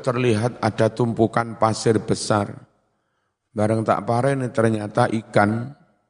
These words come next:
ikan gede-gede itu loh, apa namanya? Apa? Ikan paus, ya.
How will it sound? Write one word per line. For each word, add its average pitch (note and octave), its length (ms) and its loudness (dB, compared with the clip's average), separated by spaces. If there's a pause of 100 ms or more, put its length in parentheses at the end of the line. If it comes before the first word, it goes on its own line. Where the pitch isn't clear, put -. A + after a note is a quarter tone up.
(340)
ikan G#2+ 320 0
gede-gede G#2+ 640 -2
itu A2+ 80 -2
loh, G2+ 160 2
apa G2 160 -2
namanya? G2+ 480 -2 (1400)
Apa? A2+ 320 2 (1800)
Ikan A2+ 240 -2
paus, G#2+ 480 0
ya. G2+ 240 4